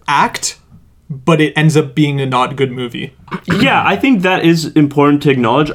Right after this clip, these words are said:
Speaker 2: There are things that the movie did that I did like, or that I was like, "Cool, all right,"
Speaker 1: I
Speaker 2: you know?
Speaker 1: didn't want a retelling of the anime, because I could just get a thirty-seven great episode anime.
Speaker 2: Right.
Speaker 1: I wanted a two-hour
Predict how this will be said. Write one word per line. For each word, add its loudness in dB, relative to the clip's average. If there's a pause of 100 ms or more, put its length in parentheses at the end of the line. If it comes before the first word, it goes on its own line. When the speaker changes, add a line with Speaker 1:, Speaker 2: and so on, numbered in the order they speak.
(100)
Speaker 2:
There 0
are 2
things 2
that -2
the 2
movie 2
did -2
that -2
I 2 (640)
did 2
like, -4 (220)
or 4
that 0
I 2
was 2
like, -2
"Cool, 2
all 0
right," 0 (220)
Speaker 1:
I 0
Speaker 2:
you 4
know? 0
Speaker 1:
didn't 2
want 0 (100)
a 2
retelling -2
of -8
the -6
anime, -6 (220)
because 2
I -2
could 0
just -4
get 0
a -4
thirty-seven -2
great 0
episode -4
anime. -4 (300)
Speaker 2:
Right. -2
Speaker 1:
I 2
wanted 2
a -6
two-hour 0